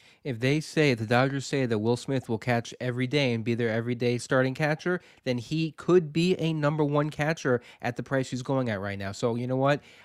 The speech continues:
I'd be willing to get those, even in ninety games, he'll hit twenty home runs, he'll give you six, twenty plus home runs, sixty plus R B Is in those, uh, ninety games. But you know what? If he played a hundred and twenty games, a hundred and thirty games,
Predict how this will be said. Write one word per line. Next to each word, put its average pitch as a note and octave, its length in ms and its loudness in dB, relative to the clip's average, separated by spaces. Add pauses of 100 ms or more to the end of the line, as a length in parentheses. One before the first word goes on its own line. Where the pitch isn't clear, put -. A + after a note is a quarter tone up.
I'd C3+ 180 2
be D3 100 4
willing D3 200 4
to C3+ 180 -4
get B2+ 160 4
those, B2+ 300 2 (320)
even F3+ 360 0
in F#3 140 4
ninety F#3 320 0
games, C#3 260 2
he'll A2+ 100 -4
hit B2+ 140 0
twenty C#3 260 -2
home C3 200 0
runs, C3 160 0
he'll A#2+ 80 -4
give A#2 120 -4
you A2+ 80 -10
six, - 240 -6 (200)
twenty D3 220 0
plus C3 240 0
home B2+ 200 2
runs, A#2+ 240 0 (180)
sixty - 320 -4
plus C3 280 0
R A#2+ 120 2
B A2+ 120 -2
Is A2 280 -2 (240)
in C3+ 220 -2
those, B2+ 400 2 (420)
uh, A#2+ 240 0
ninety B2+ 500 0
games. A2+ 340 -4
But A#2+ 160 -2
you B2 100 -2
know B2 80 0
what? D3+ 180 4
If C#3+ 100 -2
he D#3+ 100 -2
played F3+ 240 -2
a A#2+ 40 0
hundred C3 320 -2
and G2 120 -8
twenty G#2 280 -8
games, F3 300 -6
a A#2 60 -4
hundred A#2+ 240 -6
and G2+ 140 -8
thirty A#2+ 260 -2
games, F#3 360 -2